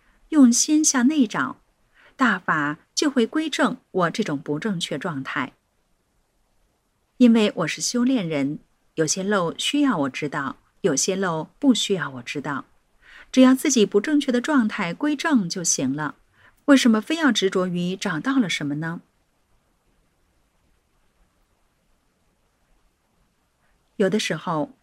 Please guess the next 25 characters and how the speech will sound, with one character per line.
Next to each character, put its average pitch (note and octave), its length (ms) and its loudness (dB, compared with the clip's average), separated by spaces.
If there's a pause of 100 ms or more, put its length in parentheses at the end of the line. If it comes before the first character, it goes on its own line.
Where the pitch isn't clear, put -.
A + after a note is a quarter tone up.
(160)
向 D4+ 260 2
内 D#4+ 160 4
找， D#3 320 -2
空 - 200 -2
间 D#4 180 0
场 C#3+ 320 0
不 B3 120 -2
清 D4 260 0
透， F#3 380 -2 (640)
找 B3 160 4
了 A3 100 2
半 C#4+ 160 4
个 B3+ 80 8
小 F3 220 0
时 E3+ 240 -6
了， F#3 280 -2
空 G#3+ 180 -2
间 A3+ 180 2
场 D#3 340 0
还 - 240 -4
没 A#3 200 4
清 - 200 -2
亮 F#3 220 -4
起 - 160 -4
来。 C3 240 -8